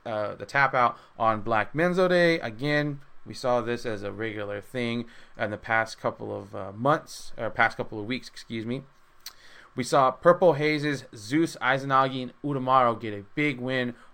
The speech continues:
over the collective, the, the super group, if you will, of Kento, Jiro, and Francesco Achi-, uh, Francesco Akira. Excuse me. Uh, we saw Miyahara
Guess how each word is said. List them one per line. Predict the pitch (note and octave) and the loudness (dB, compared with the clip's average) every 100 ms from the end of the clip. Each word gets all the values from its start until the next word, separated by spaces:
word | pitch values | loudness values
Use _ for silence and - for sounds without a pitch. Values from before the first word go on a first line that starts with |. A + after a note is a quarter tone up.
| - | 0
over | B2 A2+ A#2 | 0 2 -2
the | G#2 A#2 A2 - | -4 -6 -6 -10
collective, | - B2 B2+ - C#3 A#2+ A2 | -2 2 2 0 -2 -2 -4
the, | A2 G#2+ G2+ | -8 -8 -10
the | A2 G2+ | -12 -14
super | - A#3+ A3 G3 | 0 2 2 0
group, | D3 D#3+ D#3+ | 2 0 2
if | D3 | -2
you | D3 C#3 | -4 -2
will, | C3 B2+ C3+ - - - | 2 4 2 -6 -20 -2
of | B2+ A#2+ - | 4 4 4
Kento, | - D3 D#3 D#3 D3+ - _ _ _ - A2+ | 0 2 2 2 0 -14 _ _ _ -20 -14
Jiro, | G#2 C#3 C#3 C3 B2+ | -4 0 4 4 4
and | B2+ A#2+ A2+ A#2 - - | 0 0 0 0 -4 -6
Francesco | C3 B2 C3+ C3 C3 | -2 0 0 0 0
Achi-, | A#2 A2+ D3 C#3 - | -2 -4 -6 -6 0
uh, | D3 B2+ G#2 - | 4 4 2 2
Francesco | F3 G3+ - _ - A3 - G3 F#3 | 6 6 4 _ 2 2 4 2 2
Akira. | C#3+ - D3 G#2 - _ - | 0 -2 -6 -6 -8 _ -20
Excuse | - A2 A#2 | -18 -16 -14
me. | A#2 - _ _ _ - - - - - - - _ _ _ _ - - - _ - C#3 | -14 -18 _ _ _ -16 -16 -20 -20 -20 -20 -20 _ _ _ _ -20 -20 -20 _ -2 2
Uh, | C3 B2 | 4 4
we | C3 | 2
saw | B2+ C#3+ C3 B2+ | 2 6 8 6
Miyahara | B2+ D3 D3 C#3+ C#3 C3+ C3 | 2 2 4 4 6 6 6